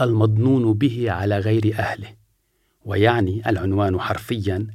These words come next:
الكتاب الذي يجب على المرء أن يشح ويغار عليه، والكتاب الذي يجب إبقاءه بعيدًا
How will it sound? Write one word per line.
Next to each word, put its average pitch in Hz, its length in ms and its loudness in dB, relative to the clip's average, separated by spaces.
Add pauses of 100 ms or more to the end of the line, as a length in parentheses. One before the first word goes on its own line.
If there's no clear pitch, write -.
الكتاب 110 680 -4
الذي 104 520 0
يجب 107 340 0
على 95 240 -2
المرء 107 580 -2
أن 104 80 0
يشح - 560 -4
ويغار 95 680 -2
عليه، 87 540 -6 (680)
والكتاب 107 560 -4
الذي 98 420 -2
يجب 107 280 -2
إبقاءه 104 760 -6
بعيدًا 101 640 -6